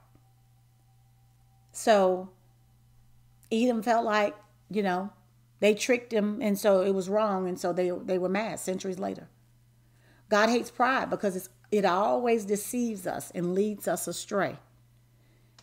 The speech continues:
Let me tell you what you can never win in,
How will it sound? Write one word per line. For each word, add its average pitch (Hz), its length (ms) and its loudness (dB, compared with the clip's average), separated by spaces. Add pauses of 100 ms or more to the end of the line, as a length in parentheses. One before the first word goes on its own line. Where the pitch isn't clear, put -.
(100)
Let 196 80 0
me 220 60 0
tell 240 160 2
you 240 80 0
what 214 240 0
you 208 80 -2
can 185 440 -2
never 202 680 0
win 185 400 -2
in, 147 300 -4